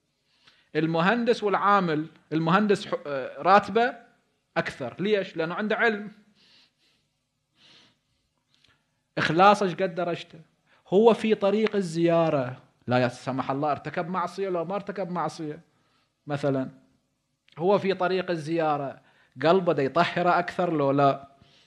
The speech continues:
هاي الأمور كلها إلها مدخلية في زيادة الثواب. حد الأدنى أنه ثواب حجة، لكن حد الأكثر لا يعلمه إلا الله سبحانه وتعالى. زين،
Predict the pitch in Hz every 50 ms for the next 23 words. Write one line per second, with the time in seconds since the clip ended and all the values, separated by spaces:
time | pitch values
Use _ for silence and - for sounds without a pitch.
0 | _ - - - 123 135 143 143 139 147 165 170 165 165 - 180 180 170 180 185
1 | 196 202 - _ - 151 151 147 151 143 143 131 - - 139 131 143 165 170 165
2 | 160 170 151 135 123 131 147 156 165 175 202 196 220 202 - _ 156 131 120 110
3 | 101 - - _ _ _ - - - - 220 - 285 269 262 254 262 233 247 262
4 | 233 254 247 247 277 311 320 311 294 277 269 262 240 - 226 214 208 190 156 -
5 | - 143 123 110 - - - - _ _ _ _ _ _ _ _ _ _ _ _
6 | _ _ _ _ _ _ _ _ _ _ 139 143 139 160 143 - 151 147 135 147
7 | 143 143 160 - - - 202 208 233 - - _ _ _ _ _ _ _ _ _
8 | _ _ _ _ _ _ _ _ 131 131 135 113 120 131 127 131 127 127 113 113
9 | 113 113 110 110 110 110 104 - - 101 - - 101 101 101 101 101 113 - -
10 | - - - _ _ _ _ _ _ _ _ _ _ _ _ _ _ _ _ _
11 | _ _ _ _ _ _ _ _ _ _ _ _ _ 117 120 113 107 - -